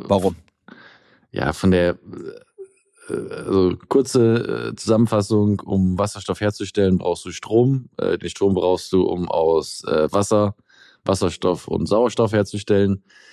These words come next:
Speaker 2: Ähm, der, wenn der Strom, äh, grün sein soll, dann muss der aus Wind, äh,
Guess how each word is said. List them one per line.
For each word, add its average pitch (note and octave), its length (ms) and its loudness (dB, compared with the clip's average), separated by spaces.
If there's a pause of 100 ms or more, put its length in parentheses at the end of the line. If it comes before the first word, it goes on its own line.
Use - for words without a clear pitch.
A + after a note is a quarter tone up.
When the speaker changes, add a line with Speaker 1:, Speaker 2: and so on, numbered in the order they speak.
(360)
Speaker 2:
Ähm, F2 640 2
der, E2+ 320 4
wenn F#2 80 4
der F2+ 140 2
Strom, G#2 640 2
äh, F2+ 240 0
grün A#2 280 2
sein G#2+ 600 2
soll, G#2+ 420 2
dann F#2 360 2
muss F#2+ 260 -8
der F2 160 -6
aus E2 220 -8
Wind, G#2 440 2
äh, F2+ 960 -2